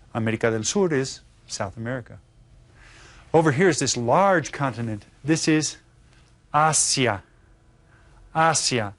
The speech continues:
You can see that it's spelled the same as in English, but it's pronounced a little bit different. Asia.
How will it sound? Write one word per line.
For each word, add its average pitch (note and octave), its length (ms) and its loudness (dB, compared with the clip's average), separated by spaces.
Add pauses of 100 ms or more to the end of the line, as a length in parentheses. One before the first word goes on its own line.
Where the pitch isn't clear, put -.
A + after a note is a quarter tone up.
(300)
You C#3+ 140 2
can C3+ 160 -2
see A#3+ 200 2
that E3+ 180 0
it's - 180 -6
spelled A#3 320 2
the C3 60 -2
same G3 300 0
as B2 100 0
in B2 120 -2
English, E3+ 300 -2
but B2+ 100 -6
it's A#2 140 -6
pronounced D3 500 -2
a - 20 -4
little A2+ 140 -4
bit G#2 180 -8
different. A#2 340 -10 (680)
Asia. C3 640 0